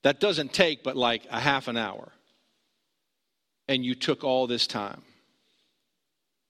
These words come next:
If you'd only done what I asked you to do, Jesus. If you'd only done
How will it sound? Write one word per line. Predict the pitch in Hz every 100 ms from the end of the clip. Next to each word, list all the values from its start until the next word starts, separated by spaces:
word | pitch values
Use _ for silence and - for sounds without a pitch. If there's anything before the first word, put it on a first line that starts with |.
| _ _ _ _ -
If | 113
you'd | 131 -
only | 147 180 190 185 180 - - 110
done | 107 151 160 131 127 123 - -
what | 123
I | 120 120
asked | 139 147 160 - 151
you | 160
to | 160
do, | 117 104 127 110
Jesus. | 92 98 90 92 104 - - _ _ _ _ _ _ _ _ _ _ - 1077 1077 880 - _ _ _ _ _ _ _ _ _ _ _ _ _ _ _ _ _ _ _
If | -
you'd | 127
only | 156 180
done | 156 139 160 165 165 170